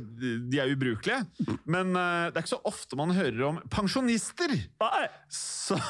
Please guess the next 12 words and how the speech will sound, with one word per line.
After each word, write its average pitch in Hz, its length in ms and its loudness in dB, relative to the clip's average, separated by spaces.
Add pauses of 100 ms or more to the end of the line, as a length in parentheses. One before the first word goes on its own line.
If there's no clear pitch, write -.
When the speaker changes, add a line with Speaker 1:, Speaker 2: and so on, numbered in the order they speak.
(220)
Speaker 1:
<laughs> - 260 -2
som 185 240 2
skal - 340 0 (140)
ut 151 220 -2
og 175 180 4
rane. 185 400 2 (460)
Men 196 100 2
dette 240 240 2
ranet 165 240 2
ble 135 160 2
da 127 160 2
utført - 460 -2